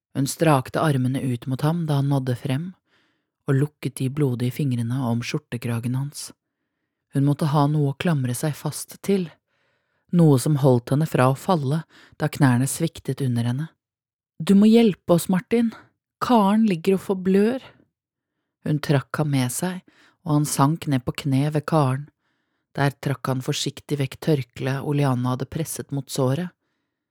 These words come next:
Selv sto hun ved siden av ham med dirrende hender. Hun hevet dem. De skalv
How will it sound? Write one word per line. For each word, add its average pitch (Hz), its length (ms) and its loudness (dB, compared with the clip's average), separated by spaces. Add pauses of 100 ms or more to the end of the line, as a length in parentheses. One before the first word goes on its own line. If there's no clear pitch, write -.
(500)
Selv 180 480 -2
sto 139 220 -2
hun 131 100 -2
ved 143 160 -4
siden 139 320 -4
av 120 80 -6
ham 147 240 -4
med 139 220 -6
dirrende 127 340 0
hender. 127 380 -4 (960)
Hun 135 160 -2
hevet 127 400 2
dem. 196 220 -4 (720)
De 139 120 -2
skalv 131 400 0